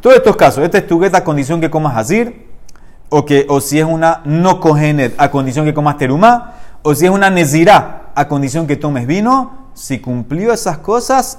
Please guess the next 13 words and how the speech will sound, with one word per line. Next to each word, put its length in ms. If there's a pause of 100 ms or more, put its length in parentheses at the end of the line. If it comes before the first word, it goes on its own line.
hay 260
get, 260
si 200
no, 160
no. 240
Pregunta 380
para, 460
para 200
Valle, 560 (140)
para 180
Raba 160
está 140
perfecto, 520